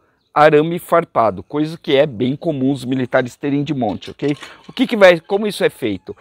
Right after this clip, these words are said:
Eles colocam os sacos com uma pitada de argamassa lá dentro, colocam uns fios de arame farpado e jogam outro saco em cima. Com o tempo e o peso, esse saco vai se acomodando ali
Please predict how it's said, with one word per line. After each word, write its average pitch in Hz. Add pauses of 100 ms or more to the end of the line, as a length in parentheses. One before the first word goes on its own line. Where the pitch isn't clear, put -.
(180)
Eles 143
colocam 143
os 127
sacos -
com -
uma 139
pitada 156
de 113
argamassa 110
lá 185
dentro, 156 (320)
colocam 170
uns 160
fios 185 (160)
de 131
arame 117
farpado 143 (200)
e 190
jogam 170
outro 160
saco 139
em 147
cima. 110
Com 156
o 156
tempo 202
e 170
o 143
peso, 170
esse 127
saco 135
vai 113
se -
acomodando 165
ali 180